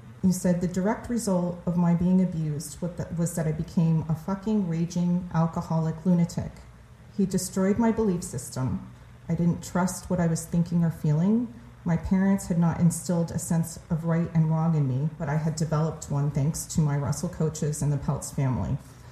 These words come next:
The most influential adult in my life at that time was telling me that what I thought was wrong. I no longer had faith in myself or my own judgment.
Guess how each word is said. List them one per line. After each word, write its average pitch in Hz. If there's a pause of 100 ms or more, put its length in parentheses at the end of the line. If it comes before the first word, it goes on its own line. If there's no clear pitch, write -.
(120)
The 185
most 185 (380)
influential 226
adult 165
in 180
my 175
life 151
at 156
that 160
time 135 (220)
was -
telling 180
me 135
that 151
what 165
I 180
thought 147
was 170
wrong. 139 (120)
I 170
no 170
longer 175
had 160
faith 175
in 185
myself 165
or 160
my 156
own 160
judgment. 135